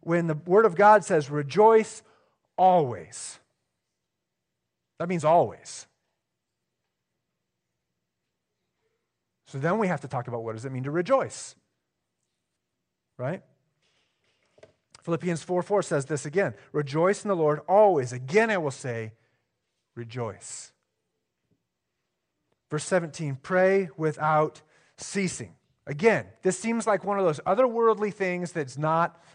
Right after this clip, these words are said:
possible. Rejoice always? I'm a bad Christian. We're all bad Christians, right? Come on. Pray without ceasing. Can't do that.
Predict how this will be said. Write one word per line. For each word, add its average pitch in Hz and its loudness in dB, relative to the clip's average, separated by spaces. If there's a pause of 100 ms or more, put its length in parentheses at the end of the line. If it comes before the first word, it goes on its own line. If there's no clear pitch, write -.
(120)
possible. 131 -2 (160)
Rejoice 180 4
always? 226 6 (1300)
I'm 143 -6
a 151 -2
bad 120 -8
Christian. 131 -12 (560)
We're 120 -8
all 110 -4
bad 98 -12
Christians, - -20 (320)
right? 135 -10 (840)
Come 120 -12
on. - -18 (1300)
Pray 190 2
without 185 2
ceasing. 123 -10 (260)
Can't 143 -8
do 147 -4
that. 165 0